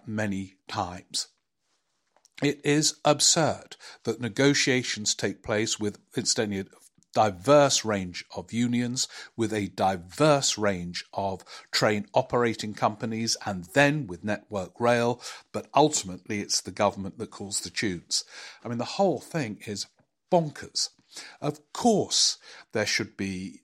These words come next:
seven-day working, but then you hear Mick Lynch saying,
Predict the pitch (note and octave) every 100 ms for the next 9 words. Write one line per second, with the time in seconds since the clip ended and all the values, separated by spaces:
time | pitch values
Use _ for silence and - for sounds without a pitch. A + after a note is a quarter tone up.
0 | - - A#2+ G2 G2 G2+ G2 G#2 F#2 F#2+
1 | F2 G#2 D#3+ F#3 C#3+ C3+ A2 A#2+ A2+ B2
2 | C3+ A#2 - - B2+ C3